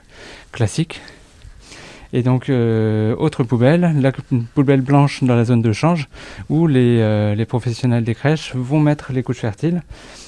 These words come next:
Et cette même poubelle blanche se retrouve du coup dans le local poubelle pour, euh, vraiment faciliter, euh, le tri au niveau de la crèche et pour que nous, quand on vient collecter, on ait, euh, bah, un tri qui soit déjà très bien fait,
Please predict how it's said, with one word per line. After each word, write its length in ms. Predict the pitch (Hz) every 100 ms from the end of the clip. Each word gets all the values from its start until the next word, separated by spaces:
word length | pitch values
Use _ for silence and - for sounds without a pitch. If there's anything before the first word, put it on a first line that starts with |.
| -
Et 60 | 131
cette 220 | - 123
même 180 | 131 131
poubelle 260 | 139 127 117
blanche 280 | 120 160
se 100 | -
retrouve 420 | 135 123 - 165 151 - - - - -
du 100 | 131
coup 160 | 143
dans 120 | 135 147
le 140 | 143
local 300 | 131 123 127
poubelle 400 | 107 120 139 165 - - - -
pour, 240 | 139 131
euh, 100 | 120
vraiment 280 | 113 123 143
faciliter, 640 | 147 123 143 127 127 147 143 - - - - -
euh, 260 | 117 113
le 160 | 113 135
tri 360 | - 151 147
au 100 | -
niveau 220 | 160 147 143
de 40 |
la 120 | 127
crèche 440 | 120 139 160 - - -
et 80 | -
pour 160 | 131 135
que 100 | 131
nous, 200 | 131 135
quand 160 | -
on 180 | 127 117
vient 320 | 113 107 104 101
collecter, 480 | 120 110 - 156 151 - - - - -
on 220 | 120 120
ait, 240 | 135 147
euh, 420 | 131 110 104 101 98 - - - - - -
bah, 160 | 113
un 160 | 117 117
tri 200 | - 151
qui 140 | -
soit 240 | - 131 117
déjà 360 | 123 120 117
très 200 | 110 -
bien 140 | 139 127
fait, 220 | 151